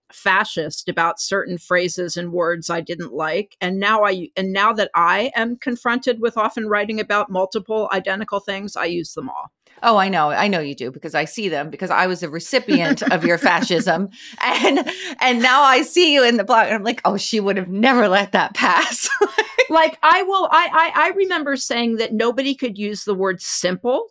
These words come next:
Speaker 1: to describe a piece of clothing because simple didn't sound like a positive thing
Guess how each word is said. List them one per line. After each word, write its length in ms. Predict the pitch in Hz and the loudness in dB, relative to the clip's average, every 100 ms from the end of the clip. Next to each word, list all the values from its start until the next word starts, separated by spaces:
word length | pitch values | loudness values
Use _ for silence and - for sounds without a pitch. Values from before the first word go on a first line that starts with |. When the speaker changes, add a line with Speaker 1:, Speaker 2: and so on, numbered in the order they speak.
| - | -8
Speaker 1:
to 100 | 208 | -8
describe 500 | 196 - - 190 185 | -6 -6 0 0 -2
a 40 | |
piece 280 | 190 190 185 | -6 -6 -6
of 120 | 180 | -8
clothing 500 | - 180 180 208 269 | -8 -2 0 0 -2
because 340 | 294 202 185 - | -4 -4 -4 -2
simple 600 | - 196 190 226 220 220 | -2 -2 -2 0 0 0
didn't 340 | 190 190 202 | -2 -4 -4
sound 400 | - 185 190 185 | -2 0 0 0
like 220 | 180 175 | -4 -4
a 40 | 165 | -6
positive 560 | - 170 170 165 175 | -2 -2 -2 -6 -8
thing 280 | - 151 165 | -10 -10 -10